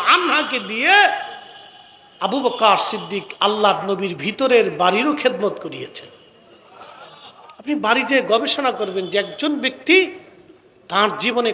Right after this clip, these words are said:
কতটুকুন ভালোবাসা হলে নিজের অর্থ ব্যয় করছে, নিজের, নিজের থেকে জেহাদে, যুদ্ধে, ডানে বামে, পিছনে সামনে, মাল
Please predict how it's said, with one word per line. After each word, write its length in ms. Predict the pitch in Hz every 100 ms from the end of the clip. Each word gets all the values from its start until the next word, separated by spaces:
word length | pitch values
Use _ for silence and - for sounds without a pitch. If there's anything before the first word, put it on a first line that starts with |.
| -
কতটুকুন 460 | 240 302 254 262 214 156
ভালোবাসা 420 | 175 233 226 - 214
হলে 140 | 214 196 180
নিজের 240 | 233 220 226 220
অর্থ 180 | 262 - 320
ব্যয় 160 | 254 202
করছে, 300 | 151 - - - - _ _ _ _ _ _ _ 151
নিজের, 360 | 202 220 254 196 185
নিজের 320 | 240 294 311 302 -
থেকে 240 | 359 359 320 269 -
জেহাদে, 440 | 254 311 302 277 247 -
যুদ্ধে, 400 | 294 302 - 269 233 214
ডানে 320 | 262 294 269 180 208
বামে, 320 | 285 320 262 - - - - - - -
পিছনে 400 | 262 302 311 269 233 -
সামনে, 400 | 269 302 277 254 165 - - - - 180
মাল 360 | 233 294 285